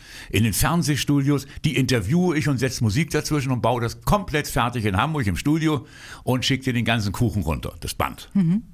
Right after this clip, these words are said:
Speaker 1: Und das hab ich gemacht. Und dann kam nach drei Monaten Camillo Felgen. Das war damals der Gott der Unterhaltungsmacher im Rundfunk,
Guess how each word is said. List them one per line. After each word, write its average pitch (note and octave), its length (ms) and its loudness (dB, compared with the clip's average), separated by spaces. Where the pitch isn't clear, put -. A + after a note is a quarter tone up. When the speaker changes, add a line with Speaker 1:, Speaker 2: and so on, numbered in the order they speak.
Speaker 1:
Und A#2+ 140 0
das G2+ 180 0
hab G2+ 120 0
ich A2+ 100 -4
gemacht. D#3+ 360 -2
Und D2+ 100 -4
dann F2+ 140 -2
kam C3+ 260 0
nach B2 300 -4
drei C3+ 320 0
Monaten D3+ 480 0
Camillo A2+ 380 0
Felgen. G3+ 640 0
Das B2 220 0
war B2+ 80 0
damals A2+ 340 0
der G2 160 0
Gott - 540 -2
der D#2 220 0
Unterhaltungsmacher D2 1120 -2
im C2 200 -4
Rundfunk, - 600 -4